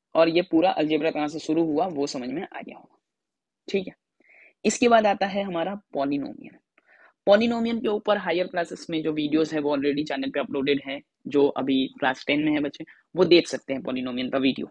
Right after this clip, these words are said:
अगर वो revision के लिए ये सब देख रहे हो तो वो polynomial भी देख सकते हो, already uploaded है। Polynomial में भी आपको डिवीजन का यूज़ है, जो ये, ये series में cover होगा, अ, almost, अ, third या fourth video में, Fourth video में division होगा,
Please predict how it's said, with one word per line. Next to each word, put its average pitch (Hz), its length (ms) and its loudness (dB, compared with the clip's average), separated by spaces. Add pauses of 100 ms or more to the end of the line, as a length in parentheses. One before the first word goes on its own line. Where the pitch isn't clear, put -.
(120)
अगर 143 120 0
वो 143 100 2
revision 147 380 4
के 165 60 0
लिए 165 120 2
ये 160 80 2
सब 160 140 -2
देख 156 180 0
रहे 175 80 0
हो 202 40 0
तो 214 120 2
वो 220 80 2
polynomial 156 520 0
भी 170 100 0
देख 143 200 0
सकते 151 240 -6
हो, 220 200 -4
already 127 340 -4
uploaded - 400 -14
है। - 100 -20 (380)
Polynomial 175 460 2
में 175 80 0
भी 170 100 2
आपको 165 200 2
डिवीजन 139 380 0
का 156 80 -2
यूज़ 147 280 2
है, 170 60 0
जो 139 140 -6
ये, 135 280 -4 (200)
ये 139 140 2
series 131 300 -4
में 185 120 -4
cover 131 280 0
होगा, 135 260 0 (580)
अ, 131 240 -4 (100)
almost, 135 440 -2 (160)
अ, 147 260 0 (160)
third 160 140 2
या 165 100 4
fourth 147 320 0
video - 220 -6
में, - 120 -12 (560)
Fourth 175 260 4
video 131 260 0
में 156 160 -4
division 131 360 0
होगा, - 240 -14